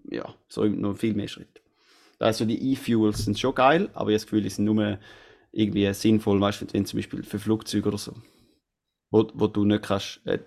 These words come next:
tonnenschwere Batterie mitnehmen. Aber ich glaub, für P Ws ist das viel zu teuer.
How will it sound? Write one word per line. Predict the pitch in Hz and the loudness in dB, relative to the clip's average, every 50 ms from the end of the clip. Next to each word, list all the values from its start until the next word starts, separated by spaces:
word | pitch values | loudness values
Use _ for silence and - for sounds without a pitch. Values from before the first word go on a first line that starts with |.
| _ _ _ _ - | _ _ _ _ 4
tonnenschwere | 110 110 107 104 104 104 101 98 101 | 6 6 6 4 2 0 0 0 2
Batterie | 98 101 95 - - 92 101 101 101 | 0 -2 -2 -4 -4 -4 -2 -2 -2
mitnehmen. | 101 - - - 92 104 - _ _ - | -4 -6 -6 -10 -10 -10 -12 _ _ -2
Aber | - 107 110 | 2 2 4
ich | 104 | 4
glaub, | 107 107 | 4 4
für | - 110 | 2 0
P | - - 117 113 110 | 0 2 2 2 4
Ws | 110 101 98 | 2 0 -2
ist | 104 98 - | -4 -8 -8
das | 104 - | -6 -6
viel | 98 92 | -6 -8
zu | - - - 80 | -8 -10 -12 -12
teuer. | 85 - | -14 -14